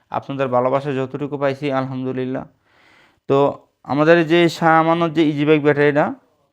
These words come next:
সম্পূর্ণ নতুন সীসা, এই সে একটা ব্যাটারির দাম মাত্র পনেরো হাজার একশো, চারটে হলো ষাট হাজার চারশো, পাঁচটা হলো পঁচাত্তর হাজার পাঁচশো। সারা বাংলাদেশে ফ্রি ডেলিভারি, পানি একবারে ফ্রি। এবং কি যে যে জেলায়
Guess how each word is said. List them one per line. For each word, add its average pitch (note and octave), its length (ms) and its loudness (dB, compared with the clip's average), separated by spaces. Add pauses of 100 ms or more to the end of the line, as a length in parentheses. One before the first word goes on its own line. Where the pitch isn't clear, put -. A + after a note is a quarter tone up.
(240)
সম্পূর্ণ C#3 440 -4
নতুন C#3 360 -4
সীসা, D3+ 420 -4 (420)
এই C3 120 -2
সে C#3 200 -8
একটা C#3 320 -4
ব্যাটারির C3 280 -4
দাম C#3 100 -6
মাত্র C3+ 360 -6
পনেরো D3+ 220 -4
হাজার D#3 220 -2
একশো, D#3+ 340 -10 (760)
চারটে D3 280 -2
হলো C#3+ 120 0
ষাট C3 240 -2
হাজার C3+ 160 0
চারশো, D3+ 360 -6
পাঁচটা D3 300 -4
হলো C3+ 100 -4
পঁচাত্তর C#3+ 400 -8
হাজার B2+ 180 -4
পাঁচশো। A#2 380 -12
সারা B2+ 300 -4
বাংলাদেশে D3 680 -6 (400)
ফ্রি D#3 320 0
ডেলিভারি, C3+ 640 -2 (200)
পানি C3 300 -6
একবারে B2+ 380 -6
ফ্রি। A2+ 300 -14 (680)
এবং D#3 360 -2
কি F3 300 -6
যে D3 200 2
যে D#3+ 160 0
জেলায় D3 520 2